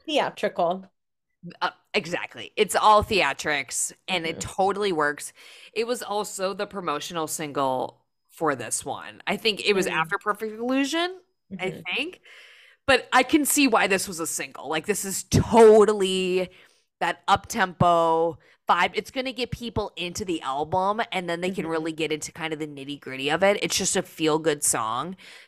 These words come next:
Speaker 1: Yeah.
Speaker 2: So I totally see why she chose this. Like, I feel like before we've been like, "Why did they choose this as, like,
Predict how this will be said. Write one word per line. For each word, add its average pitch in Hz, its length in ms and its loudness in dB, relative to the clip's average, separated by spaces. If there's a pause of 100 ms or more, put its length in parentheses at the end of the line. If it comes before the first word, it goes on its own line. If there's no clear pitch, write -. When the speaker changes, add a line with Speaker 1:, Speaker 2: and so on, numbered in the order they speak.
(120)
Speaker 1:
Yeah. 175 120 2
Speaker 2:
So 156 380 6
I 185 100 0
totally 175 480 2
see 165 240 -4
why 123 380 -6
she 160 200 -4
chose 131 380 -10
this. 175 240 2
Like, 156 120 0
I 160 80 2
feel 180 160 -4
like 175 140 -4
before 143 360 -4
we've 156 180 -4
been 151 180 -6
like, 139 180 -10
"Why 135 300 -2
did 147 180 -4
they 147 140 0
choose 139 320 -10
this 147 200 -8
as, 139 140 -14
like, 123 360 -6